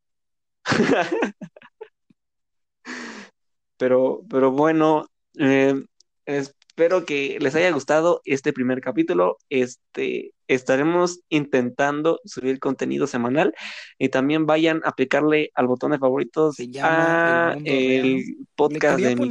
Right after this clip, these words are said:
Speaker 1: Miguel.
Speaker 2: Mundo
Speaker 1: Cuéntanos
Speaker 2: Real, pero
Speaker 1: de tu
Speaker 2: un
Speaker 1: podcast.
Speaker 2: gordo, un gordo me lo robó. Ah, bueno,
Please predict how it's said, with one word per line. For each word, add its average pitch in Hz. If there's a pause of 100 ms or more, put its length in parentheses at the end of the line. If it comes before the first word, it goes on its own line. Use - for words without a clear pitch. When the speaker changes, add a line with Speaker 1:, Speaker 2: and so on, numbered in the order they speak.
(140)
Speaker 1:
Miguel. -
Speaker 2:
Mundo -
Speaker 1:
Cuéntanos 143
Speaker 2:
Real, 143
pero 147
Speaker 1:
de 131
tu 135
Speaker 2:
un -
Speaker 1:
podcast. 175
Speaker 2:
gordo, 170 (520)
un 233
gordo 160
me 143
lo 127
robó. 147 (2250)
Ah, 135
bueno, 131